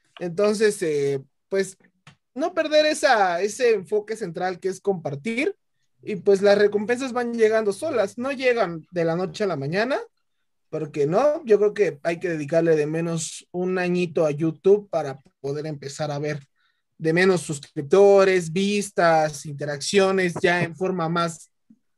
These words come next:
masiva, porque yo se los puedo decir ahorita y, y no tengo problemas, yo tengo catorce mil y algo suscriptores.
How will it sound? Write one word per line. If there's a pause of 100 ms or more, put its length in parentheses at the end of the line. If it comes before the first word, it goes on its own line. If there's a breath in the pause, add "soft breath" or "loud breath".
(120)
masiva,
porque
yo
se
los
puedo
decir
ahorita
y,
y
no
tengo
problemas,
yo
tengo
catorce
mil
y
algo
suscriptores.